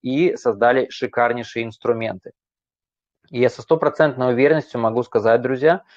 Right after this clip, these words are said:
что когда вы полностью разберетесь с денежными потоками, вы поймете, что такого проекта у вас еще не было и никогда не будет. Именно поэтому, друзья мои,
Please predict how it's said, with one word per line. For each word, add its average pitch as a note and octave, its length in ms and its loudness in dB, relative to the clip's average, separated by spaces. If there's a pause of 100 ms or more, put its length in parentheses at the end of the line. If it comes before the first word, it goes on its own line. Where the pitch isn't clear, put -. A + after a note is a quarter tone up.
(200)
что - 160 0
когда D#3 260 2
вы D#3+ 140 6
полностью D3+ 500 2
разберетесь C3 560 0
с - 60 -20
денежными A2+ 460 -4
потоками, D#3 500 0
вы C3+ 180 0
поймете, C3 480 2
что - 160 -16
такого B2 380 2
проекта C#3 460 2
у A2 180 -2
вас A2+ 320 2
еще A2+ 260 -8
не A2+ 260 -4
было E3+ 320 0 (320)
и D#3 320 0
никогда A#2 540 0
не A#2+ 140 -6
будет. A#2 420 -6
Именно A#2+ 280 -6
поэтому, D3+ 480 2
друзья B2 320 2
мои, A2+ 220 -2